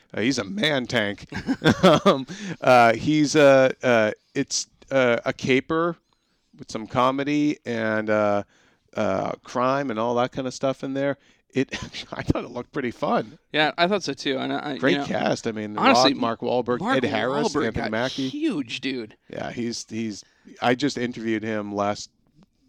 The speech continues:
Speaker 1: week or early this week or something, and,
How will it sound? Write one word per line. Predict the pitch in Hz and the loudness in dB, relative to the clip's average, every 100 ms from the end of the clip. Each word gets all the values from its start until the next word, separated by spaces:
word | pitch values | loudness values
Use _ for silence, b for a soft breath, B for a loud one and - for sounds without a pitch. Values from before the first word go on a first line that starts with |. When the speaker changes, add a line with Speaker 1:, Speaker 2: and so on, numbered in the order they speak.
| _ | _
Speaker 1:
week | 113 117 - 113 | -8 -8 -8 -14
or | 104 _ _ - | -14 _ _ -14
early | - 120 110 | -8 -6 -6
this | 107 117 - | -6 -6 -4
week | 120 - | -6 -6
or | 120 | -8
something, | 127 123 123 | -8 -6 -8
and, | 113 | -8